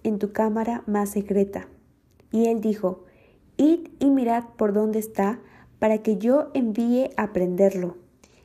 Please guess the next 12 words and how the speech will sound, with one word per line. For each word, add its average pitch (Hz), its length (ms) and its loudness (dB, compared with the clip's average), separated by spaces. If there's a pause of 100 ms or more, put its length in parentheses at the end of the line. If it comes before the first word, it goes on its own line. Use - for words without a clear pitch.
(100)
Y 226 140 2
le 214 160 4
fue 233 200 2
dicho: 220 440 -2 (540)
"He 285 200 4
aquí 269 720 -2 (140)
que - 280 0
él 294 360 4
está 247 480 0 (100)
en 208 180 0
Dotán". 185 480 0 (1400)
Entonces 226 720 0